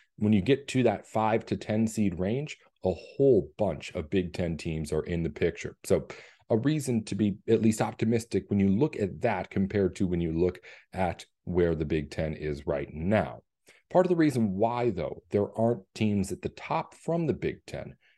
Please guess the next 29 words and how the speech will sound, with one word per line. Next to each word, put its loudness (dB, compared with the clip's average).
because 2
this 0
is -6
something -2
that's 0
been 2
a 2
problem 0
for 2
a 4
while, -2
at 2
least 0
the 4
last 4
few 2
years. 0
There's 6
been -2
a 2
lack 0
of, 0
uh, 4
dominant 2
teams. -10
Purdue's 6
there 8
right 4
now, -6